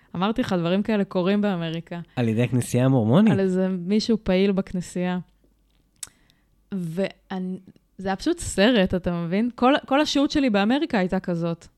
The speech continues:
Speaker 1: מלא מלא סרטים. <laughs> ואישה מדהימה, היא, היא מפעילה כל מיני עמותות באפריקה, עד היום אנחנו בקשר. ואני לא אשכח את החיבוק הזה ביום הראשון. היא פשוט הצילה לי את ה-,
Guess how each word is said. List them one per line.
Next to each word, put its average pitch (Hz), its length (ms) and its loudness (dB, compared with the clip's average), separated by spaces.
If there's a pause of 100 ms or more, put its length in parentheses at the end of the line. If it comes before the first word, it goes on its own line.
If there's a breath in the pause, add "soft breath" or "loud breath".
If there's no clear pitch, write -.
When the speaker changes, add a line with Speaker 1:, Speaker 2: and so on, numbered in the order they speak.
Speaker 1:
מלא 214 200 0
מלא 240 160 2
סרטים. 175 500 -4
<laughs> - 40 -12 (1500 loud breath)
ואישה 175 540 -2
מדהימה, 233 520 2
היא, 175 1120 -6
היא 170 380 -10
מפעילה 170 440 -2
כל 220 140 -2
מיני 214 140 2
עמותות 196 480 0
באפריקה, 185 600 -2
עד 190 100 -2
היום 208 220 -2
אנחנו 170 340 -6
בקשר. 165 520 -8 (140)
ואני 170 300 -4
לא 214 80 2
אשכח 240 360 0
את 233 60 -2
החיבוק 208 420 0
הזה 254 180 2
ביום 175 260 0
הראשון. 170 420 -4
היא 156 120 -8
פשוט - 180 -8
הצילה 202 400 0
לי 196 100 0
את 180 120 -6
ה-, 160 460 -4